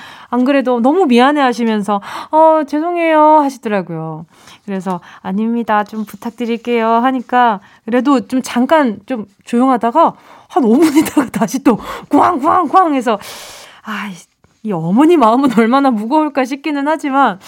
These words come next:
맞아요. 단독주택이 속 편할 것 같다라는 생각도 들더라고요. 자, 좋은 집, 고-, 그리고 본인한테 맞는 집은 꼭 나타나게 된다는 어른들의 말씀이 있잖아요.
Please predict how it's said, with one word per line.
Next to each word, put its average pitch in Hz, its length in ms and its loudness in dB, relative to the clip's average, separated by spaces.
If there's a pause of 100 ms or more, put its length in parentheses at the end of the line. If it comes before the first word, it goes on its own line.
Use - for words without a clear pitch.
(340)
맞아요. 247 400 2
단독주택이 311 640 -4
속 392 180 -10
편할 466 280 -4
것 440 100 -8
같다라는 330 420 -2
생각도 349 340 -8
들더라고요. 220 680 -6 (680)
자, 180 180 -4
좋은 330 440 2
집, 262 260 0 (480)
고-, 240 100 -6
그리고 262 500 -2
본인한테 247 520 0
맞는 208 380 0
집은 254 340 0 (200)
꼭 508 200 -4
나타나게 311 1000 2
된다는 233 720 0
어른들의 294 480 2
말씀이 208 420 -4
있잖아요. 196 640 -2